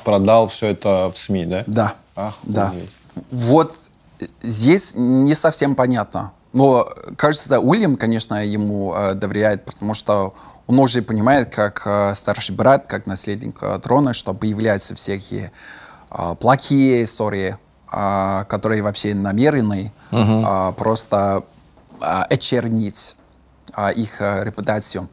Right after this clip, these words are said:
Speaker 2: И Гарри, конечно, он, э, обращается к своему отцу, он говорит: «Ну, пожалуйста, пап, скажи, э, сми, что это не так». И он просто: «Oh, darling boy,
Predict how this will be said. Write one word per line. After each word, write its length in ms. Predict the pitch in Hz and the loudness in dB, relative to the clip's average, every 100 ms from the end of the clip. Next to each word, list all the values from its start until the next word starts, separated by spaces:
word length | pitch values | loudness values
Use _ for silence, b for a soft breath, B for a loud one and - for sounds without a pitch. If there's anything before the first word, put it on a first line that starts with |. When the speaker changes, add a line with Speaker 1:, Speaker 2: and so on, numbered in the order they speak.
| _ _ - | _ _ -4
Speaker 2:
И 60 | |
Гарри, 460 | 151 143 160 151 104 - - _ _ - _ - - _ | 2 4 4 2 0 -6 -20 _ _ -20 _ -20 -20 _
конечно, 600 | - 127 131 139 - 120 110 | 2 6 6 4 0 -2 -2
он, 500 | 104 123 123 117 113 | -2 0 2 2 2
э, 240 | 110 104 101 | 2 0 0
обращается 720 | 101 110 - 123 139 - 110 | 0 -2 2 2 2 -2 -4
к 160 | - | -6
своему 500 | - - 110 107 104 | -10 -6 -4 -2 -2
отцу, 280 | 101 - 147 | -4 -4 -4
он 160 | 165 123 | 0 0
говорит: 340 | 107 104 110 - - - | -2 -2 -4 -6 -14 -4
«Ну, 220 | 123 127 - _ - | -2 -2 -4 _ -4
пожалуйста, 480 | 107 123 156 - | 2 4 4 2
пап, 300 | 98 135 147 - _ _ _ - | 2 2 2 -2 _ _ _ -12
скажи, 640 | - 101 101 131 143 120 | -6 -4 0 2 2 0
э, 200 | 95 101 | -2 -2
сми, 280 | - 135 147 | -2 -2 -2
что 160 | - | -2
это 260 | 104 104 - | -2 -2 -4
не 120 | 107 | -6
так». 400 | 98 147 139 - B B B B B B B - | 2 2 2 -6 B B B B B B B -2
И 40 | |
он 80 | 123 | 0
просто: 300 | 127 135 - - | 2 0 -4 -6
«Oh, 300 | 143 147 131 120 - | -2 -2 -4 -8 -8
darling 400 | 139 143 143 135 | -4 0 0 0
boy, 460 | 131 127 127 120 | 0 2 2 0